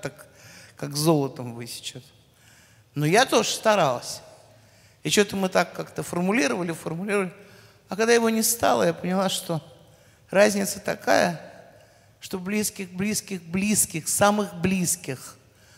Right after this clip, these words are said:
У меня много друзей, роднее не было. Роднее не было человека, с которым была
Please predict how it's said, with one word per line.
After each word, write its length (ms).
У 60
меня 240
много 400
друзей, 580
роднее 440
не 180
было. 320
Роднее 760
не 240
было 420
человека, 520
с 100
которым 480
была 480